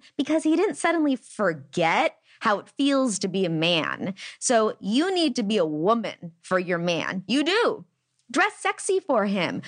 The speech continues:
Go out and flirt with him. Do not talk about any of the minutia and bullshit in your life.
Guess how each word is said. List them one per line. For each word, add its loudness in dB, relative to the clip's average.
Go 4
out 4
and -2
flirt 0
with 0
him. -2
Do 2
not 4
talk 0
about 2
any 0
of -4
the 2
minutia 2
and -2
bullshit -2
in -2
your 0
life. 0